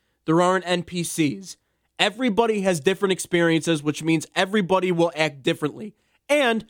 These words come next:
there's probably medical conditions that we don't know about quite yet, 'cause science is not a perfect science, if you will.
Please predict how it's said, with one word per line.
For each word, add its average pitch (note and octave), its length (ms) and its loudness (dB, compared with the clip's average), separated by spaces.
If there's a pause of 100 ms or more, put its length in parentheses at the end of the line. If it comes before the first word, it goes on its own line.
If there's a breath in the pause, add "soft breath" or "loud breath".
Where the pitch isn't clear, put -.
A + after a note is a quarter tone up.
(160 soft breath)
there's F#3 160 0
probably C4+ 420 0
medical G3 360 0
conditions G#3+ 380 -2
that A3+ 140 2
we C4 80 0
don't C4+ 160 0
know F4 180 2
about A3 300 2
quite D#3+ 240 2
yet, C#3+ 280 -2 (240)
'cause G3 160 0
science A#3 600 0 (220)
is F#3+ 160 0
not F#3+ 300 2
a F3 100 2
perfect G#3+ 520 -2
science, C#3+ 540 -2
if E3 160 0
you D#3 80 2
will. C3+ 340 0